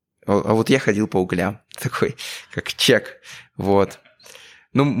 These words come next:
мы делали небольшой бэкграунд-чек у вас и знаем то, что вы учились в казну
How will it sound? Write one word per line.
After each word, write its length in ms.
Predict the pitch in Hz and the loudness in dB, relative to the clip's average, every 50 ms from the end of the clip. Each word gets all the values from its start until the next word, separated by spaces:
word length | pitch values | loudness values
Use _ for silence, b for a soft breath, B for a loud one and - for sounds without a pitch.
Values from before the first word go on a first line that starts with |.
| 135 135 127 123 | 0 0 2 4
мы 100 | 135 147 | 4 4
делали 320 | 139 151 170 175 170 147 139 | 4 4 4 4 4 4 4
небольшой 360 | 131 123 113 127 120 - 139 | 4 4 4 2 2 2 2
бэкграунд-чек 680 | 120 117 117 113 127 123 120 120 - - 175 - - - - | 2 2 2 4 4 2 2 2 2 2 2 0 -2 -6 -6
у 120 | - - | -2 2
вас 280 | 107 104 104 - - - - | 2 2 2 -2 -6 -8 -4
и 180 | 104 110 107 | -2 0 0
знаем 440 | 101 104 117 127 131 123 120 117 110 | 0 2 2 2 2 0 0 -2 -4
то, 200 | - - - 104 | -4 -6 -6 -6
что 220 | - - - 104 | -4 -4 -6 -4
вы 180 | 98 101 104 104 | -2 -2 0 0
учились 480 | 104 104 - - 104 98 101 101 - - | 0 0 -2 -2 -2 -2 -4 -6 -8 -12
в 80 | - | -8
казну 500 | - - 98 98 113 123 160 175 220 240 | -4 -2 -2 0 0 0 0 0 -2 -6